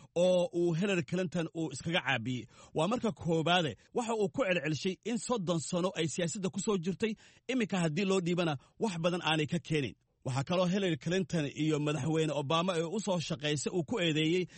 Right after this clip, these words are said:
in Ciraaq ka bixiddeedii ay dhalisay Daacish, oo maanta haddii ciidamo lagu reebi lahaa aanay Daacish dhalan lahayn. Arrinta kale aan isleeyahay uu ku diray waxay ahayd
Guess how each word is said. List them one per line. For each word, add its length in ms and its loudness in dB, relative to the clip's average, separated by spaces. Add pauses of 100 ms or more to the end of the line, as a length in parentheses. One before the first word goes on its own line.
(200)
in 140 2
Ciraaq 360 4
ka 120 -2
bixiddeedii 920 2
ay 180 2
dhalisay 480 0
Daacish, 460 2 (320)
oo 120 2
maanta 320 2
haddii 560 0
ciidamo 300 0
lagu 200 2
reebi 320 4
lahaa 360 0 (240)
aanay 200 2
Daacish 340 0
dhalan 220 2
lahayn. 260 0 (400)
Arrinta 260 0
kale 200 2
aan 160 2
isleeyahay 440 2
uu 160 0
ku 120 -4
diray 200 0
waxay 240 0
ahayd 240 2